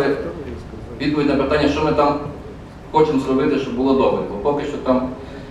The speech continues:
є проблеми. Останнє з цього, з цих проблем,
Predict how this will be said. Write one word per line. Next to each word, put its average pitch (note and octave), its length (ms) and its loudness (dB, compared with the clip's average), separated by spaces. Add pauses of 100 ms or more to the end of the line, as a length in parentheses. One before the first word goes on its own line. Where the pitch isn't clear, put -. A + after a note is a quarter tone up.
є B2+ 120 4
проблеми. B2+ 400 2 (520)
Останнє F3+ 580 4
з F3+ 140 -4
цього, E3+ 460 4
з - 120 -8
цих E3 200 2
проблем, D3+ 520 4